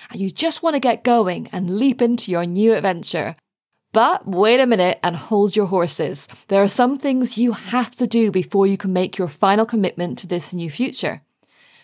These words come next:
Making a big change like pivoting your career, specialism or profession, setting up a side business, or going it alone as a freelancer or full-time business owner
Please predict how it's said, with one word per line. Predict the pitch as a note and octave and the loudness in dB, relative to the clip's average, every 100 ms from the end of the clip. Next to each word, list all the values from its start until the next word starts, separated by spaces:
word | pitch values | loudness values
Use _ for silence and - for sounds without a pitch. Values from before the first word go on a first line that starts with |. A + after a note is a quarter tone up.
| _ | _
Making | A3 B3+ C4 D4+ | 2 2 2 0
a | |
big | C4+ C4+ A3 | 2 0 0
change | G#3+ F#3 F#3 - | -2 0 -2 -2
like | F3 - | -4 -2
pivoting | G#3+ A#3 A#3+ B3 | 0 0 2 4
your | A#3 | 4
career, | A3+ G#3 F3 E3+ | 0 0 0 0
specialism | - G3+ F3+ G3+ E3+ F3 | -2 -2 -2 -2 -2 -4
or | E3 | -10
profession, | D3 D3 G#3+ G#3 F#3 D#3 - _ _ _ _ | -12 -4 -4 -2 -6 -8 -12 _ _ _ _
setting | - B3 C4+ D4 | 0 0 2 0
up | C#4 | -2
a | |
side | C#4 A3 G3 | 0 2 0
business, | F#3+ F3+ D#3+ E3+ E3 - - - | 0 -4 -4 -8 -8 -12 -14 -6
or | - | -4
going | G3 G#3+ A3 B3 | 0 2 4 4
it | C4 | 2
alone | A#3 G3 F#3 | 2 2 2
as | F3 | -2
a | F3 | -6
freelancer | - C#4 C4 A3+ G#3+ - A3 | -2 0 4 2 0 -2 -2
or | - | -2
full-time | E3+ - C4 B3 A#3 A3+ | -6 0 0 0 -2 2
business | A3 G#3 G#3+ | 2 2 0
owner | - F3+ E3 E3 | -4 -6 -6 -10